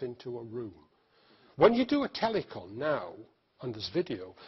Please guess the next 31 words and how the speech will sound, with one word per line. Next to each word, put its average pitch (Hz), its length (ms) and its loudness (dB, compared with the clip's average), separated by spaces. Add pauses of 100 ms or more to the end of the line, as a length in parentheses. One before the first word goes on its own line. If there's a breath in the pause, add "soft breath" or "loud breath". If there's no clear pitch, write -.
they're 180 160 8
on 220 100 8
a 180 40 4
big 143 200 0
screen 175 520 2
at - 140 -14
the 113 160 -8
other 101 220 -6
end, 98 300 -2
or, 95 200 -8 (100)
you 131 80 0
know, 92 100 -12
a - 40 -14
set - 300 2
of 131 80 -4
screens 95 420 -10
around 156 440 -8
you. - 80 -18 (540 soft breath)
But - 120 4
really, 208 460 2
you 110 160 -6
would 151 140 -6
want 180 180 0
them 143 100 -2
sitting 143 360 -6
in 110 120 -8
the 110 60 -14
seat - 320 -10
next - 300 -10
to 104 80 -18
you. 95 120 -16